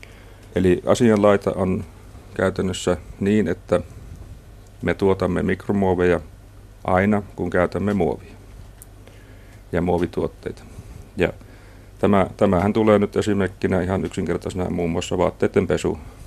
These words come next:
Me lähetämme jätevesiverkostoon joka pesukerralla tietyn määrän kuituja ja partikkeleita. Tai kun kulutamme kengänpohjia tai autorenkaita, synnytämme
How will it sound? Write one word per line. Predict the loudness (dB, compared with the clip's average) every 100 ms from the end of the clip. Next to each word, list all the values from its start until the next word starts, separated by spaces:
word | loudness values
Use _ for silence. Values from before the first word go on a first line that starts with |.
| -20 -20 -20 -10
Me | -6 -4
lähetämme | -2 -2 0 0 2
jätevesiverkostoon | 2 2 0 0 0 0 -2 -8 -2 -2 -2 -12 -20 -20 -20 -20 -20 -6
joka | -4 2 2
pesukerralla | 2 -2 0 0 2 0 -2 -8 -20 -6
tietyn | -4 -2
määrän | -2 0 -2
kuituja | -2 -2 -2 0
ja | 0
partikkeleita. | 0 -4 -6 -4 0 0 -2 -8 -20 -20 -20 -20 -20 -20 -20 -20 -20 -20 -20 -20 -4
Tai | 0
kun | 2 0
kulutamme | 0 0 0 -2
kengänpohjia | 0 0 0 0 -2 2 0
tai | 2 0
autorenkaita, | 2 0 0 -2 -2 -4 -4
synnytämme | -4 -6 -6 -6 -8